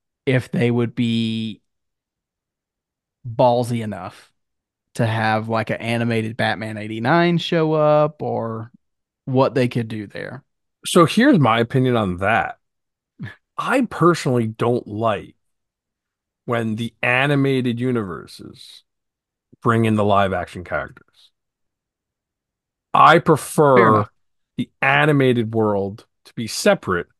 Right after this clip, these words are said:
Speaker 2: than the live action world. Now, again, hard to say that when, like, we're getting Creature Commandos, which is leading into the same universe. I feel like it's okay when it's the same universe and you're just telling a side story because we're not talking about a multiverse thing. But, like, when we're talking about multiverse,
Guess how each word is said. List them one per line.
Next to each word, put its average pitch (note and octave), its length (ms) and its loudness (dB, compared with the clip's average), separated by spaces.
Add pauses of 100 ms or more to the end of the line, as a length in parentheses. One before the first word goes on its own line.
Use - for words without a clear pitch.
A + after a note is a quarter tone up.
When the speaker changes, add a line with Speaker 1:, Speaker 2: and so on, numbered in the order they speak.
(500)
Speaker 2:
than G#2 140 -8
the A2 60 -4
live C#3+ 220 4
action E3 360 4
world. F#2 220 -8
Now, D3 160 4
again, D3+ 380 2 (640)
hard D3+ 200 4
to C#3 60 -2
say F3+ 200 2
that D3+ 180 2
when, B2+ 120 -2
like, B2 140 0
we're C3 120 -2
getting B2 180 -2
Creature B2+ 280 -10
Commandos, B2 420 -2
which G#2 180 -10
is G#2+ 80 -10
leading A2+ 280 -4
into G2+ 720 -6 (420)
the A#2 80 -8
same A#2+ 260 0
universe. A2 420 2 (560)
I D3 120 0
feel G3 160 4
like A3+ 120 6
it's G3+ 120 -2
okay E3+ 320 0
when D3+ 140 0
it's C3 100 -6
the B2+ 100 -12
same C3 320 -4
universe A2 340 0
and A2 80 -6
you're G#2+ 80 -4
just G2+ 180 -10
telling A2+ 200 -2
a G2 40 -6
side G#2 340 -4
story G2 200 -4
because G2 220 -6
we're G#2+ 80 -2
not G#2+ 180 0
talking G#2 220 -2
about F#2 160 -2
a F#2 40 -6
multiverse E2+ 420 -6
thing. F#2 120 -8
But, G2+ 140 -4
like, A2 160 -2 (320)
when D3+ 140 4
we're D3+ 100 6
talking D#3 300 4
about F#3+ 180 4
multiverse, C3 540 0